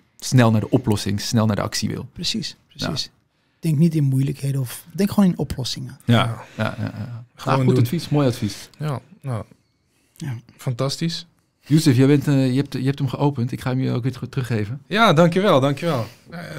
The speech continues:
Speaker 3: we zijn inderdaad aan het einde van, eh, deze podcast gekomen. Dankjewel, eh, Mo, voor, eh, dit inspirerende verhaal.
Speaker 2: Dankjewel.
Speaker 3: Ik
Speaker 2: Jij
Speaker 3: hoop
Speaker 2: ook.
Speaker 3: dat,
Speaker 2: Bedankt
Speaker 3: eh,
Speaker 2: voor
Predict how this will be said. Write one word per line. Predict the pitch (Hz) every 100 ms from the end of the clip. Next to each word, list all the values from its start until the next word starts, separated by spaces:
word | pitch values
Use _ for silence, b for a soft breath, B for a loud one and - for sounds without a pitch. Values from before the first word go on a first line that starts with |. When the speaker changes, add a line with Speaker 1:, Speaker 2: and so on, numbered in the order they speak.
| 135 139 147 - B B B -
Speaker 3:
we |
zijn | 131 156
inderdaad | 151 147 147
aan | 139
het | -
einde | 151 143
van, | 120 139 135
eh, | 131 123
deze | 127 117
podcast | - 151 - 143 -
gekomen. | - 147 151 160
Dankjewel, | 139 135 131 135 131 127
eh, | 123 123
Mo, | 127 123
voor, | 117 123 117
eh, | 113 113
dit | 120 123
inspirerende | 147 - 135 139 135 127
verhaal. | 120 123 151 170
Speaker 2:
Dankjewel. | 151 127 127
Speaker 3:
Ik | 131
Speaker 2:
Jij | 123
Speaker 3:
hoop | 127
Speaker 2:
ook. | 117
Speaker 3:
dat, | 117
Speaker 2:
Bedankt | 135 123 120
Speaker 3:
eh, | 117
Speaker 2:
voor | -